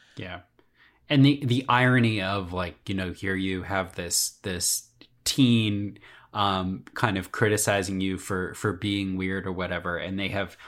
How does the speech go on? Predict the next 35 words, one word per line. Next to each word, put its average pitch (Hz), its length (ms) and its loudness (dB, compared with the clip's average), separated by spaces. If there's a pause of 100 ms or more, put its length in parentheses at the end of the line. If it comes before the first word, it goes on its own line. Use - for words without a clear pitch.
(120)
wholesale, 120 840 4
like, 92 260 -2 (320)
taken 113 580 0
the, 95 440 -2
the 92 600 -4 (300)
clothing 104 720 0
and, 90 220 -6
and 90 420 -8 (140)
are 101 220 -6
listening 104 500 -2
to 98 260 -4
Kate 101 340 -4
Bush 98 280 -4
from 101 300 -2
this 98 120 -4
show 101 320 -2
about 87 360 -2
the 98 80 -8
time 92 280 -6
period 90 320 -8
you're 82 120 -12
growing 85 400 -8
up. 78 220 -12 (300)
Um, 101 400 2
I 120 140 2
don't 120 180 2
know 120 140 4
if 113 100 0
there's 107 200 2
been 107 160 0
an 98 180 -6
uptick 110 380 -4
in, 98 320 -4
in 101 180 -8
people, 95 580 -6